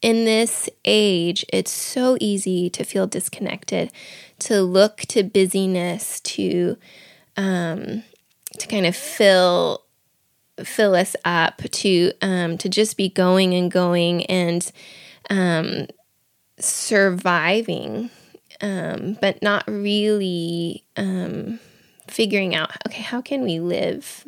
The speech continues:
the fullest? And so the hope there is, how can we,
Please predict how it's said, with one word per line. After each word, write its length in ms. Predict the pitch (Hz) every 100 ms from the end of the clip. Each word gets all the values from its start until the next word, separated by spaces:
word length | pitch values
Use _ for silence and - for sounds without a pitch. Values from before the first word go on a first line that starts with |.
| -
the 80 | 190
fullest? 720 | - - 370 240 170 208 - - - - - -
And 200 | 226 220
so 540 | 214 214 202 190 180 -
the 200 | 208 214
hope 440 | 214 - 392 415 -
there 580 | 208 180 175 170 165 -
is, 440 | 190 180 170 190 -
how 320 | - - 233
can 320 | - 320 285
we, 400 | 226 196 190 202